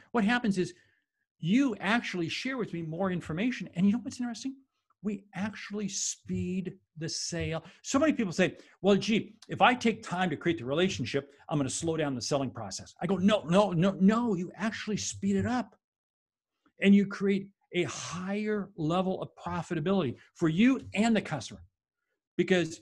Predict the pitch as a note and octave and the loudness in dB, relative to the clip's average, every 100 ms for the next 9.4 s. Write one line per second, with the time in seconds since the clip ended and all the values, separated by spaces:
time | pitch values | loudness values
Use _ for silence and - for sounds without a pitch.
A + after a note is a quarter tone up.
0 | - _ D3+ G#3+ C4+ A#3+ E3 F#3+ E3 - | -20 _ 2 2 4 2 4 4 2 2
1 | G3 F3+ G#3 - D3 C#3+ - F3 - C#3 | 2 2 -2 -4 -4 -4 -6 -8 -6 -6
2 | C#3 C3+ - C3+ - D3+ C3+ A#2+ C3 B2+ | -6 -8 -8 -8 -6 -6 -4 -4 -4 -4
3 | A2+ G2+ _ _ - C#3+ B2 A2 A2 - | -6 -12 _ _ -10 -8 -8 -10 -14 -12
4 | - F3 F3 A#2 - - _ _ _ _ | -10 -10 -10 -10 -14 -18 _ _ _ _
5 | _ _ _ _ _ - B2+ A#2+ C#3 B2+ | _ _ _ _ _ -18 -16 -12 -12 -12
6 | B2 G#2+ G2+ - C3 G2 - _ _ _ | -12 -12 -10 -10 -10 -12 -20 _ _ _
7 | _ _ _ _ _ - B2 A2+ A2+ G#2+ | _ _ _ _ _ -12 -10 -8 -8 -8
8 | A2 - B2+ G#2 F#2+ G2 - - F#2+ G2+ | -8 -8 -8 -10 -12 -18 -18 -14 -10 -8
9 | F#2+ G2 G2 - | -10 -12 -14 -18